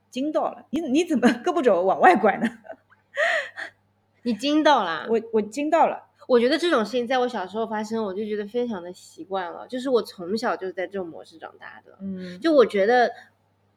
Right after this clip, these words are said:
Speaker 2: 我遇到任何事情跟他们说，他们一定会第一个怪我，就我根本不，完全毫不惊讶。
Speaker 1: 那我的环境可能比你还要再 open 一点，
Speaker 2: 嗯。<laughs>
Speaker 1: <laughs> 我还是，我还要再幸运一点可能。
Speaker 2: 嗯，嗯，嗯。
Speaker 1: 所以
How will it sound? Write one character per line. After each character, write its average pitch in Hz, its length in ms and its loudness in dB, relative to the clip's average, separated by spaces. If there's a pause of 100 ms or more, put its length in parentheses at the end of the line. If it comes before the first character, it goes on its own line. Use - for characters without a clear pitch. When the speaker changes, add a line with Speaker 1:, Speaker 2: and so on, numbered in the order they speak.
Speaker 2:
我 190 320 0
遇 247 120 -4
到 233 160 2
任 240 160 4
何 208 120 0
事 - 80 -18
情 196 280 -4 (140)
跟 233 140 0
他 240 100 0
们 226 140 2
说， 208 200 -6
他 214 120 -4
们 214 120 0
一 185 120 -4
定 233 180 0
会 202 100 -2
第 180 140 -6
一 175 60 -4
个 160 100 -6
怪 170 180 -8
我， 143 160 -12
就 214 200 -4
我 208 120 -4
根 262 140 0
本 233 120 2 (120)
不， 254 100 -4 (300)
完 208 220 4
全 294 160 4
毫 196 180 2
不 247 140 0
惊 196 220 -2
讶。 180 200 2 (200)
Speaker 1:
那 359 120 6
我 196 260 4
的 208 160 -2 (140)
环 196 240 -4
境 233 100 0
可 208 120 -4
能 202 120 -2
比 208 120 -4
你 208 100 -2
还 175 120 -6
要 185 120 0
再 190 140 0
open 202 420 6
一 - 20 4
点， 214 160 4
Speaker 2:
嗯。 302 80 6 (140)
<laughs> - 240 -16
Speaker 1:
<laughs> 415 120 -4
我 262 40 8
还 269 160 8
是， 359 60 4 (200)
我 254 60 8
还 247 180 6
要 330 120 12 (280)
再 330 120 0
幸 427 240 2
运 262 120 4
一 220 60 2
点 196 180 0
可 208 140 -2
能。 202 180 -4
Speaker 2:
嗯， - 140 -12
嗯， 190 160 -12
嗯。 202 80 -20 (160)
Speaker 1:
所 294 140 -10
以 269 400 -4